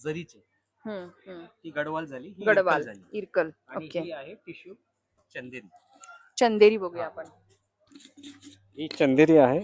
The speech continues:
Speaker 1: आणि
Speaker 2: फुलं
Speaker 1: चंदेरी
Speaker 2: नाही
Speaker 1: हा
Speaker 2: फुलत नाही ना?
Speaker 1: नाही, नाही, नाही.
Speaker 2: ओके.
Speaker 1: आणि कोणाला वाटत असेल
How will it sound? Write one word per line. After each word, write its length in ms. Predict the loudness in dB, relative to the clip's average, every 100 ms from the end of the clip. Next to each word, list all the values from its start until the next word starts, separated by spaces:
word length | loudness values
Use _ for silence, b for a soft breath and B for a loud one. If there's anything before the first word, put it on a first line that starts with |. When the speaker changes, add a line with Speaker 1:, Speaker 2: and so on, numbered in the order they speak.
| -8 _
Speaker 1:
आणि 120 | -2 0
Speaker 2:
फुलं 140 | 8
Speaker 1:
चंदेरी 400 | 8 8 4 4
Speaker 2:
नाही 100 | 2
Speaker 1:
हा 140 | 0
Speaker 2:
फुलत 500 | -2 _ -20 -4 -4
नाही 140 | -4 -2
ना? 80 | 8
Speaker 1:
नाही, 200 | 10 10
नाही, 140 | 4
नाही. 140 | -2 -12
Speaker 2:
ओके. 200 | -20 _ -20 _ _ _ _ -4
Speaker 1:
आणि 80 | -4
कोणाला 340 | 10 12 12 12
वाटत 360 | 12 12 8
असेल 240 | 8 4